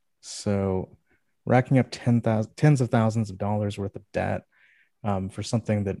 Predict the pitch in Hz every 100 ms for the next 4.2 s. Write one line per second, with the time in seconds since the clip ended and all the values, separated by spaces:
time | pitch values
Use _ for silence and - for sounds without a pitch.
0 | 123 117 120 107 120 117 113 - 113 113
1 | 110 92 - 101 107 110 110 104 104 _
2 | _ _ _ _ _ _ _ _ _ _
3 | 127 127 113 - 104 - - 104 110 131
4 | 151